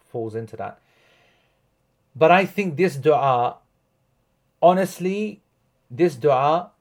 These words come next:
has all the big boys in there. It has all the big boys in there.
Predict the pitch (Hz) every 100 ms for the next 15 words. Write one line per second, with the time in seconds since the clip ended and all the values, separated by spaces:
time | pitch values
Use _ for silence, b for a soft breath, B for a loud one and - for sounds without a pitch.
0 | _ _ _ _ - - 160 - 165 165
1 | 151 143 123 147 110 120 113 107 107 98
2 | 95 _ _ _ _ _ _ _ _ _
3 | _ _ _ _ - 151 - 156 - 170
4 | 160 147 123 120 120 104 113 107 110 95